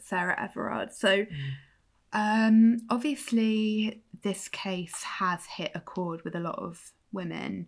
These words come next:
Speaker 1: as we said at the beginning of the
Speaker 2: Yeah.
Speaker 1: episode. And I feel personally, I don't
Speaker 2: Mm.
Speaker 1: know what you feel, but I, I feel that there are a lot of elements to this as to why this is, I mean,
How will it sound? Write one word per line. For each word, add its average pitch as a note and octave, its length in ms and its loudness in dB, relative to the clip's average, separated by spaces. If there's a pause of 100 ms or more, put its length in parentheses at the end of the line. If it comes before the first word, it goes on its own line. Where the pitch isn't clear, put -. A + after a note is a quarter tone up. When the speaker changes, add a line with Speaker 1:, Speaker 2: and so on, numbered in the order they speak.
(160)
Speaker 1:
as F3+ 180 -8
we F#3 60 -6
said E3+ 260 -6
at E3+ 100 -10
the - 60 -12
beginning F#3 380 -8
of F3 80 -8
the - 80 -6
Speaker 2:
Yeah. - 60 -4
Speaker 1:
episode. A2+ 640 -6 (920)
And F#3 480 0 (580)
I G3+ 120 6
feel C4+ 920 -6 (680)
personally, F3 920 -6
I C3+ 40 2
don't - 100 2
Speaker 2:
Mm. F#3 40 -2
Speaker 1:
know F#3+ 80 -4
what F#3 200 -8
you F3+ 120 -6
feel, E3 200 -6
but - 140 -6
I, F3+ 260 -6 (640)
I G3+ 80 -2
feel G#3 180 -4
that G3 180 -6
there F#3+ 120 -4
are F3+ 60 -4
a F3+ 60 -4
lot F3+ 140 -4
of - 200 -10
elements F3+ 500 -8
to - 180 -10
this G#3 320 -6
as F#3 180 -8
to F3+ 100 -10
why E3+ 260 -6
this E3+ 200 -12
is, F#3 160 -16
I F#3+ 40 -2
mean, F3+ 260 -2